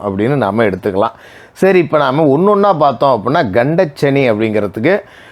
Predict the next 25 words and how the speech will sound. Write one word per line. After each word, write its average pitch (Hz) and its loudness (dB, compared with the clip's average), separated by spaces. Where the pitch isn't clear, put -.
என்ன 147 2
செய்யும் 127 2
அப்படின்னா, 113 0
சனி 147 0
பகவான் 165 2
ஏழாவது 147 2
வீட்டுல 123 -2
இருக்காருன்னா, 113 2
அது 160 2
கண்டச்சனி. 107 0
இந்த 135 0
காலகட்டத்துல 160 2
வரன் 175 2
தேடினீங்கன்னா 127 2
அமையாது, 98 0
அதுல 98 0
நாம 107 0
கவனமா 113 0
இருக்கணும். 107 -4
கன்னிராசிக்காரர்கள், 113 0
அஹ், 110 0
திருமணமாகாதவர்களா 135 2
இருந்தா 120 2
வரன் 143 2
தேடுறதுக்கு 143 0